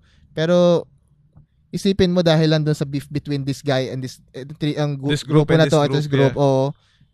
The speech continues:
Speaker 1: May mga nagra-riot na naman sa kalsada eh. Yung mga
Speaker 2: Um,
Speaker 1: nagbabatuhan ng gano'n. Kasi
Speaker 2: feeling ko
Speaker 1: feeling nila
Speaker 2: kasi
Speaker 1: astig yun eh.
Speaker 2: Oo, feeling ko kasi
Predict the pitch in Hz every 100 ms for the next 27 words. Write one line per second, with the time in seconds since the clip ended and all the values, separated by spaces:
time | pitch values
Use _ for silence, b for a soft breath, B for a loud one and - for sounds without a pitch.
0 | _ _ 170 180 180 185 175 170 165 170
1 | 165 165 170 165 165 165 156 156 170 160
2 | 139 131 _ - 139 151 156 160 160 147
3 | 147 151 151 147 147 139 151 156 160 185
4 | 185 170 170 175 180 190 170 131 151 170
5 | 190 160 147 127 127 117 117 - 175 175
6 | 165 151